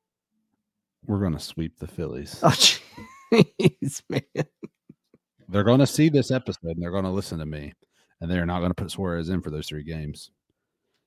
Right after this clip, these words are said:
Speaker 1: And we're gonna
Speaker 2: You
Speaker 1: sweep
Speaker 2: want,
Speaker 1: the Phillies.
Speaker 2: you wanna make a bet?
Speaker 1: No.
Speaker 2: I didn't think so.
Speaker 1: But I can be hopeful.
Speaker 2: Do you wanna bet that they sweep, or do you wanna bet that they don't put Suarez in?
Speaker 1: What would be the,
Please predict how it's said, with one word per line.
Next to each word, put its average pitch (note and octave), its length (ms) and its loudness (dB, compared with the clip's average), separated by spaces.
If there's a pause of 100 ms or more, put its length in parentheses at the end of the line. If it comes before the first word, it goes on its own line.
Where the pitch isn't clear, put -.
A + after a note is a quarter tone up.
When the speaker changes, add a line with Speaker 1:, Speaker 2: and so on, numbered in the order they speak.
(540)
Speaker 1:
And E2+ 160 -2
we're D#2 160 -2
gonna D#2+ 140 0
Speaker 2:
You B2 80 8
Speaker 1:
sweep A#2+ 120 8
Speaker 2:
want, - 60 -20
Speaker 1:
the - 120 -20
Phillies. C2+ 280 -10
Speaker 2:
you A#2+ 60 -2
wanna A2+ 120 2
make A2 160 0
a G#2 40 -2
bet? A2 260 2 (760)
Speaker 1:
No. D2 400 -6 (920)
Speaker 2:
I - 100 -8
didn't - 180 -10
think - 200 -10
so. - 280 -8 (540)
Speaker 1:
But E2 400 -8
I E2+ 120 -8
can E2 180 -8
be D2+ 120 -8
hopeful. D#2+ 480 -8 (180)
Speaker 2:
Do - 80 4
you E3+ 80 12
wanna E3 160 10
bet B2+ 240 6
that C#3 60 -8
they B2 120 6
sweep, C#3 420 -2
or D3 40 -4
do C3 40 -2
you B2 60 0
wanna A2+ 140 2
bet G#2+ 200 2
that A2 60 -6
they G#2 60 4
don't G2+ 160 4
put G#2 140 -2
Suarez A1 400 -4
in? - 180 -6 (240)
Speaker 1:
What G#2+ 140 -4
would G2 140 -4
be F#2+ 160 -2
the, E2+ 200 -6